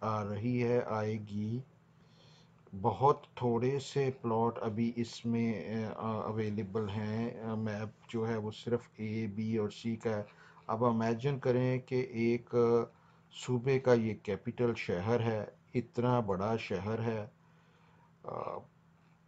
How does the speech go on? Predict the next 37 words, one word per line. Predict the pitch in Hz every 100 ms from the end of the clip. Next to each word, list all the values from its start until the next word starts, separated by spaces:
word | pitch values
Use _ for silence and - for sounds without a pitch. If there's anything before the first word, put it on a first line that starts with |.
| _ _ _ 123
even | 117 120 113
अफगानिस्तान | - 110 110 113 120 117
से | - 120
लोग | 110 110 110
आके | 110 117
यहाँ | 110 101 104 104
पे | 113 101
रहते | 101 101 120 110
हैं, | 110 110
बाइंग | 92 98 107
करते | 110 101 - 107
हैं | 104 104
अपनी, | 101 - 101 101 - - - - - - - -
अपनी | 90 117 139
इनकी | 131 127 127
बाइंग | 113 113 113
पावर | - 110 117 110 -
बहुत | 95 120 110
ज़्यादा | 104 104 98 113
है। | 107 113 107
ये | 104 101
लोग | 101 104 98 95
बहुत | 92 110 -
मेहनती | 104 113 120 120 113
हैं, | 113 110
बहुत | - 104 104 107
पढ़े | 113
लिखे | 113 110 - 117
लोग | 107 107 104
हैं। | 110 107
कराची | 98 95 - 110
में | 117 117
सारा | - 107 117
ट्रांसपोर्ट | 117 113 104 - 110 110
का, | - 110 107
दूसरे | 98 92 117 110
बिजनेसेस | 98 98 107 - 117